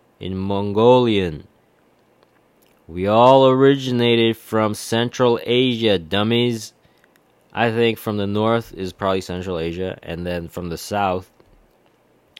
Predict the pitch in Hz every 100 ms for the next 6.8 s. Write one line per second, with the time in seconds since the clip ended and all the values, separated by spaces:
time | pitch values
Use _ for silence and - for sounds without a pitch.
0 | - _ _ _ _ 101 98 98 98 95
1 | - 90 85 - 95 92 90 85 87 82
2 | - - 90 85 80 76 _ 92 92 92
3 | 90 87 - 85 85 76 78 - 95 87
4 | 85 78 - - - - 85 85 - 92
5 | 87 87 80 80 92 - - 98 92 -
6 | _ _ _ - 92 90 87 82